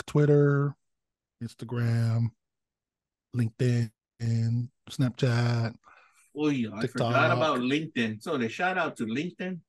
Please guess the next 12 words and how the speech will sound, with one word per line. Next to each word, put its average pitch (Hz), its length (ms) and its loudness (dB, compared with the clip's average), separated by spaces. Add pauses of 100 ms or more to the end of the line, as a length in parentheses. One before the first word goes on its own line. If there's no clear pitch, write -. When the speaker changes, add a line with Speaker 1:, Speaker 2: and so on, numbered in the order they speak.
(200)
Speaker 2:
<laughs> 320 640 2 (3500)
Speaker 1:
Building 147 400 10
around 120 280 8
the 107 160 2
team. 107 360 2
How 214 200 4
much - 420 4 (160)
people 135 280 0
do 117 100 -4
you 110 80 -2
think 113 280 -6
requires 98 1080 -6